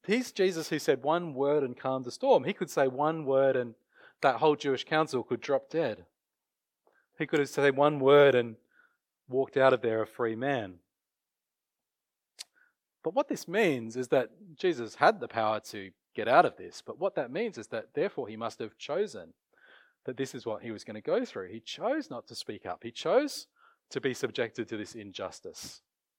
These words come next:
It's not, not a guy who's just got himself into deep water. This is deliberate. He's actually in complete control. And if we've been reading carefully, we'll know that he's predicted that this is what's gonna happen many times.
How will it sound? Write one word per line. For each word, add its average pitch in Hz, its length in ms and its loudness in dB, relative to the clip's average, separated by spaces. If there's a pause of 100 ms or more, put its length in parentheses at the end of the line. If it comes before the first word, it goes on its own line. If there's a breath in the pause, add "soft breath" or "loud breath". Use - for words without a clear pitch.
(180)
It's - 100 -20
not, 202 180 2 (800)
not 160 160 6
a 120 260 4
guy 143 240 8
who's 151 100 -4
just - 180 -8
got 143 120 4
himself 139 420 2
into 117 320 -4 (360 soft breath)
deep 143 220 0
water. 117 260 4
This 180 200 -4
is 175 80 -14
deliberate. 196 580 -6 (840)
He's 139 140 -6
actually 180 360 -2
in 135 80 -6
complete 180 500 0
control. 98 540 -8 (1080)
And 127 80 2
if 123 100 0
we've 135 100 2
been 131 140 -2
reading 123 220 4
carefully, 113 420 2
we'll 101 240 -10
know 113 260 -2
that 101 160 -4
he's 101 160 -12
predicted - 480 -10
that 98 100 -12
this 101 160 -18
is 98 120 -18
what's 95 180 -12
gonna 95 180 -14
happen 107 340 -12
many 98 200 -14
times. 123 640 -6